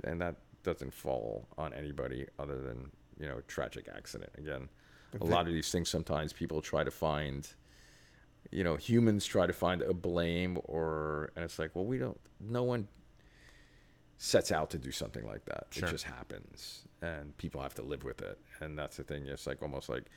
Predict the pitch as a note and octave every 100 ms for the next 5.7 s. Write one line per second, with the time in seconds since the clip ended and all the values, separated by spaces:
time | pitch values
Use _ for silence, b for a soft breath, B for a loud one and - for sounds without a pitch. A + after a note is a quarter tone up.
0 | b b b G2+ G#2 F2+ F2+ D2+ F#2 F2+
1 | - F#2 E2+ D#2+ D#2 D#2+ D#2 - F2 E2+
2 | C#2+ C#2+ - - - b b b b b
3 | b - - G2+ B2+ C3 - D3+ A2+ F2
4 | D#2 A1+ A#1+ - G#2+ G#2 A2+ A#2 F#2 E2
5 | E2+ E2+ - G#2+ G2 F#2